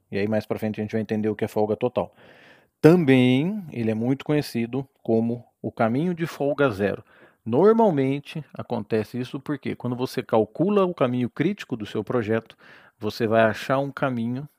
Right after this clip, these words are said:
uma, um caminho na sua rede que vai ter folga zero, ou seja, não vai ter folga nenhuma. A quantidade de dias que você tem de folga entre as atividades vai ser zero na soma total da folga. Isso é o normal, mas existem muitos projetos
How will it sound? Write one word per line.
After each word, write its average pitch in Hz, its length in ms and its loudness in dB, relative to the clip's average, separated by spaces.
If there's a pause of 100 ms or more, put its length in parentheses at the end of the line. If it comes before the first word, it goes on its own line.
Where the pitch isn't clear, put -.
(200)
uma, 101 260 -6
um 104 100 -12
caminho 127 440 0
na 165 120 -4
sua 127 220 -4
rede 117 440 -4 (200)
que 131 360 -2
vai 117 380 2
ter 113 380 -4
folga 120 320 4
zero, 95 320 -2
ou 110 140 -6
seja, 117 360 -4 (100)
não 113 180 -4
vai 110 100 0
ter 113 120 -6
folga 113 280 2
nenhuma. 117 360 -2 (760)
A 98 180 -6
quantidade 113 460 0
de 110 100 -10
dias 120 360 0
que - 100 -16
você 110 240 -4
tem 110 180 -8
de 107 80 -12
folga 107 400 0
entre 120 320 -2
as 113 80 2
atividades 110 520 -2
vai 113 120 0
ser 131 180 -2
zero 107 380 0 (420)
na 101 120 -4
soma 120 260 -4
total 113 460 2
da 117 120 0
folga. 101 380 -6 (380)
Isso 135 300 2
é 135 60 2
o 139 80 0
normal, 120 580 2
mas 127 480 2
existem 113 420 -4
muitos 117 400 -2
projetos 101 560 -4